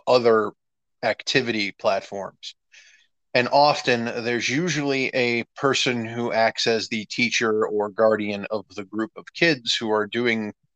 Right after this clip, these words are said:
these different activities. And often what ends up happening is when it comes to something that's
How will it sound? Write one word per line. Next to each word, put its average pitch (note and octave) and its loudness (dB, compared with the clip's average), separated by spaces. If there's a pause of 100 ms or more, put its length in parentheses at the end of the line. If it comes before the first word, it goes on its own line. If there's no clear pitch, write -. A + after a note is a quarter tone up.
(320)
these A2 -2
different G#2+ -2
activities. A2+ -2 (680)
And B2 2
often C#3 2
what A#2+ -2
ends A2+ -4
up A2 -8
happening A#2+ 0
is G#2+ -4
when A#2+ -2
it A#2+ -4
comes B2+ -2
to A#2+ -6
something A#2 -2
that's A2 -4